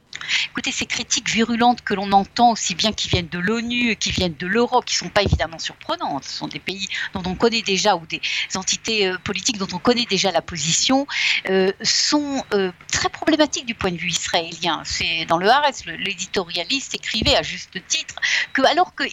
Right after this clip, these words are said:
rien ne se passe sur le terrain, qu'il n'y a même pas d'annexion qui a débuté même d'un pour cent, en fin de compte, on a déjà toute la communauté internationale ou une grande partie, disons, de la communauté internationale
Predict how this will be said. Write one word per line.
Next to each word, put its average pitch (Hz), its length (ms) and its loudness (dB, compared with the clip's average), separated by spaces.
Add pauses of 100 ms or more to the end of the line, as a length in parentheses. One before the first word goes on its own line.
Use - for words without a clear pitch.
(140)
rien 330 300 0
ne 403 60 -10
se - 80 -8
passe 330 200 2
sur 285 120 -6
le 254 80 -4
terrain, 285 240 -4
qu'il - 220 -10
n'y 208 60 0
a 190 40 0
même 269 240 0
pas 294 240 4
d'annexion 214 600 -4
qui - 180 0
a 170 40 -2
débuté 214 460 -2
même 214 180 2
d'un 208 180 4
pour - 260 -14
cent, 285 260 2 (320)
en 226 80 0
fin 262 120 2
de 254 80 0
compte, - 200 -2
on 233 80 -4
a 208 60 2
déjà 240 320 2
toute - 280 -8
la 277 60 -4
communauté 226 540 -6
internationale 196 580 -2
ou 226 60 -4
une 185 100 -6
grande 277 340 0
partie, - 300 2
disons, 208 240 -4
de 196 60 -6
la - 60 -6
communauté 208 420 -4
internationale 190 520 -2